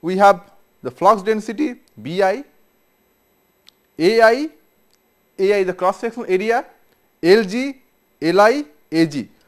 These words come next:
So, these are all positive quantities. The area is positive, the lengths are positive, the mu naught is positive. So, we are seeing that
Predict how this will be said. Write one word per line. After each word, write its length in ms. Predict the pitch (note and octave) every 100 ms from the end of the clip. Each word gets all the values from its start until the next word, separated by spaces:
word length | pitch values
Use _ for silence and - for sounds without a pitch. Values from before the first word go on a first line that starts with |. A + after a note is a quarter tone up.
| _ _
So, 420 | C4 A#3 A3+ - _ _ _ _ _ _ _ _ _ _ _ _ _ _ _ _ _ _ _ _ _
these 300 | D3+ D3 B3+
are 140 | C#4 C4+
all 280 | G3 A3 G#3+
positive 480 | F3+ E3 D#3 E3
quantities. 580 | - B2+ A2 F#2+ - _ _ _ _ _ _ _ _ _ _ _ _ _ _ _ _ _ _ _ _ _ _ _ _ _ _ _ _ _ _ _ _ _ -
The 160 | C3+
area 260 | E3 G#3+ B3
is 140 | A#3
positive, 480 | A3 G#3 G3 G#3+ A#3 - _ _ _ _ _ _ _
the 80 | A2+
lengths 460 | B2 G3 B3 - _ _ _
are 120 | F#3+
positive, 520 | F#3 G3 G3 G3+ A3 A3 _
the 80 | B2+
mu 240 | B2+ G3+
naught 220 | A3+ G#3+
is 180 | G#3 - _ -
positive. 400 | D#3+ E3 F#3+ G3+ _ _
So, 140 | - F3+
we 200 | G#3+ B3+
are 140 | B3+ - _ _ _
seeing 300 | - C4+ D4
that 320 | B3 A3 A3